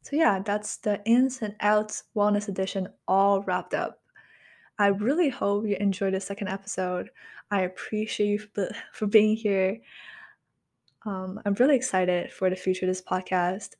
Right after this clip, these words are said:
and I'm proud of myself for posting. Um, I don't wanna say consistently yet, 'cause this is only my second episode, but I already know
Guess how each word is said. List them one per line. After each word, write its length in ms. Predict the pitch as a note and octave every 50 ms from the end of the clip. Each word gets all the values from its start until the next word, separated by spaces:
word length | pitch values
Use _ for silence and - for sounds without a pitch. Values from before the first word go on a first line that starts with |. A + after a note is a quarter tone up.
| _ _
and 260 | F#3 F#3 F3+ F3 E3+ -
I'm 160 | F#3 F#3 G3
proud 200 | - A#3 G3+ G#3
of 80 | G#3+
myself 520 | G3+ G#3+ G#3+ A3 - A3 G#3 G3+ G3+ G#3 - -
for 500 | - - A3+ G3+ G3 G3 G3 G3 G#3 A#3 A#3 - - - - - - - - - - - _ _ _ _ _ _
posting. 960 | - - - A3 G#3+ G#3+ G#3 - - G#3+ G#3 G3+ G3 F#3+ G3 G#3+ A#3 A3+ A3+ - _ _ - - - -
Um, 320 | - - - G3+ G3 F#3 -
I 80 | - G#3
don't 100 | A3+ C#4
wanna 140 | D#4+ F4+ F4+
say 100 | - C#4+
consistently 560 | - A3 G#3 - - G#3 G#3 - G3+ F#3+ F#3
yet, 260 | F3 F3 G#3+ A3 A3
'cause 140 | - G3 -
this 160 | - F#3 -
is 60 | -
only 180 | - F3+ F3+ F3+
my 80 | E3+
second 260 | F3 - - G3+ G#3+ -
episode, 440 | - G3 - G3+ - G3 F#3 F#3
but 80 | F#3 F#3+
I 20 |
already 260 | G3 A#3+ C#4 C#4+ B3 G3
know 420 | E3+ E3+ E3 D#3+ D#3+ E3+ G3 G3+